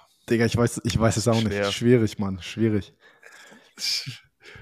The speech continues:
Speaker 1: Ah.
Speaker 2: Schwer. Das sind so Sachen, die willst du
Speaker 1: Nee.
Speaker 2: gar nicht entscheiden. Die müssen einfach in, die muss das Universum für dich entscheiden, Mann, weil das, du musst da hinkommen, wo es am besten passt. Wenn ich, wenn ich eine Karriere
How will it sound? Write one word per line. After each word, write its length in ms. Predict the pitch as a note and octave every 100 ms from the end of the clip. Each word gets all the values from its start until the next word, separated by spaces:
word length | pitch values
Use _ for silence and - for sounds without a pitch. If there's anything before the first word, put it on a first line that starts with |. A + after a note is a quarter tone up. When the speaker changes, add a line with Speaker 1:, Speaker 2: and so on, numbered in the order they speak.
| - _ -
Speaker 1:
Ah. 320 | - - C3
Speaker 2:
Schwer. 280 | A#2 A2+ G#2+ -
Das 100 | B2+
sind 80 | C3+
so 80 | D#3+
Sachen, 320 | D#3+ E3+ F3
die 160 | E3 D3+
willst 160 | G#3+
du 60 | A2+
Speaker 1:
Nee. 60 | A#2
Speaker 2:
gar 120 | D#3
nicht 120 | G2+
entscheiden. 440 | D#3 - D#3 B2+
Die 80 | A2
müssen 260 | B2+ E3 D#3+
einfach 320 | C#3+ B2+ - -
in, 180 | C3 - - _
die 320 | C3 B2 C#3+
muss 160 | D#3+ F3+
das 120 | D#3+
Universum 500 | D#3 C#3+ C#3+ C#3 B2
für 80 | B2+
dich 120 | A#2
entscheiden, 420 | A2+ - A2 F#2+
Mann, 180 | G2 F#2+
weil 240 | G2+ G#2
das, 220 | A2 - -
du 260 | B2 A#2
musst 180 | C3 -
da 120 | C#3+
hinkommen, 360 | C#3 D3 D3 C3
wo 60 |
es 100 | C3
am 120 | C3+ A#2+
besten 260 | B2+ -
passt. 400 | - B2 - - _ _ _ _ _ _ _
Wenn 180 | G#2+ C3+
ich, 180 | C#3 -
wenn 100 | C#3
ich 100 | C#3
eine 80 | D#3
Karriere 720 | - C#3 C3 E3+ D#3+ E3